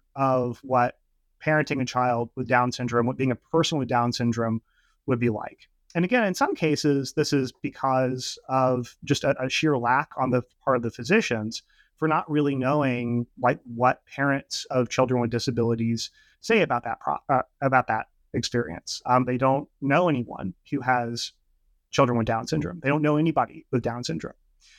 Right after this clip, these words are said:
And so part of what we argue in our third chapter is that physicians enjoy what we call a kind of credibility excess. Um, they're important people in society.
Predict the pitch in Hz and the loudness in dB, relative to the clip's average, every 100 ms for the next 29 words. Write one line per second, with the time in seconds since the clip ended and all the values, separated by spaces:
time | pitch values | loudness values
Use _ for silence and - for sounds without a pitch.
0 | - - _ - 165 180 165 - 247 311 | -20 -20 _ -4 0 2 0 0 -2 0
1 | 277 202 151 156 151 135 131 135 135 131 | -2 0 0 2 2 0 0 0 0 0
2 | 131 127 - 135 - 120 113 - 110 110 | 0 -2 0 0 0 -2 -2 -2 -2 -2
3 | - 131 - 123 - 135 127 190 190 165 | -2 -4 0 0 0 -2 0 0 0 0
4 | 147 - 143 135 127 127 127 123 123 131 | 0 -2 -2 0 0 0 2 2 0 -2
5 | 139 - 131 - 131 113 - 160 147 135 | -4 0 0 2 -2 -4 -4 -2 0 0
6 | 127 127 120 - - 156 - - - _ | 0 -2 -4 -4 -4 -4 -6 -18 -20 _
7 | 127 127 123 123 - 127 127 - 175 151 | -2 0 0 -6 0 0 2 0 -2 0
8 | 160 151 143 139 143 131 131 127 131 127 | 0 0 -2 -2 0 2 2 0 -2 -4